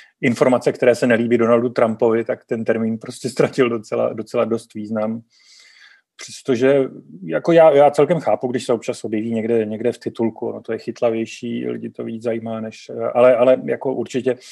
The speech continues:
dezinformace jsou, eh, jsou přesnějším termínem. Eh, na druhou stranu zase nechci, nechci,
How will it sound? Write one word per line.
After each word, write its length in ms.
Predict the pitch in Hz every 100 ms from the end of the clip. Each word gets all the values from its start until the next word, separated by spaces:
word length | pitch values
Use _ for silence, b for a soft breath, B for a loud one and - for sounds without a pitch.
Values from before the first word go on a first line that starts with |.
| B B B B
dezinformace 640 | 120 110 120 127 110 -
jsou, 440 | 113 120 110 107 113
eh, 340 | 110 107 107
jsou 200 | - 113
přesnějším 600 | 104 - 107 117 107 113
termínem. 480 | 107 101 98 98 95 - _ _ _ 123
Eh, 200 | 120 117
na 80 |
druhou 160 | 139 147
stranu 400 | - 143 139 127 B B -
zase 220 | 135 131
nechci, 360 | 127 120 - 139
nechci, 400 | 131 131 139